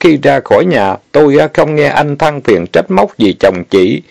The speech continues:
Không biết vào trong đó rồi hai người có vấn đề gì hay không?" Sực nhớ ra điều gì, bà Xuân hỏi tiếp: "Chị có báo cho công an biết chưa?" "Chưa, nhưng tôi dò hỏi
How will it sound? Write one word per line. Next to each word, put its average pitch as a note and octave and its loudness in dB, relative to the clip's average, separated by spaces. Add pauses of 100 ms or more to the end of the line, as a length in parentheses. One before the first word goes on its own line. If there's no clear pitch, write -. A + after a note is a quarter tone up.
(240)
Không D3+ 0
biết G#3 2
vào A2 0
trong C#3 0
đó G#3 2
rồi G2 2
hai C#3+ -2
người A2+ 2
có D#3+ 0
vấn F#3+ 0
đề G2 2
gì G2 -2
hay C#3+ 0
không?" D3 -4 (640)
Sực - -2 (120)
nhớ C#3 2
ra A2+ 2
điều F#2 0
gì, F2+ 2
bà F2 0
Xuân A#2 -2
hỏi F#2 -2
tiếp: D3 2 (580)
"Chị A2+ 2
có G2+ 0
báo - 0
cho C#3+ 2
công C#3+ -4
an C#3 -2
biết F3+ -2
chưa?" D3+ 4 (720)
"Chưa, G3+ 2 (280)
nhưng E3+ -2
tôi E3 0
dò A#2 2
hỏi G#2+ -2